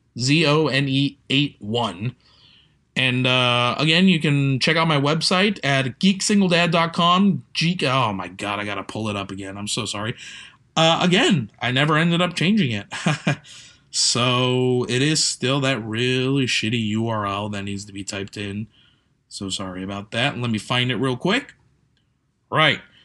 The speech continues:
G K S N G L D A D dot blogspot dot com. One of these days, I'm gonna change it, I promise. Um, I just keep forgetting about doing it, so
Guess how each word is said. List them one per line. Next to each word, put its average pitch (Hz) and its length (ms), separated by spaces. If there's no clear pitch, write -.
G 151 320
K 226 480
S 196 260
N 202 240
G 180 380
L 139 440
D 175 240
A 180 160
D 135 480
dot 131 320
blogspot 127 680
dot 107 260
com. 92 320
One 104 300
of 160 160
these 151 240
days, 135 280
I'm 92 140
gonna 98 240
change 92 340
it, 82 80
I 87 120
promise. 87 720
Um, 90 420
I 107 60
just - 140
keep 185 120
forgetting 104 380
about 87 220
doing 87 260
it, 82 160
so - 180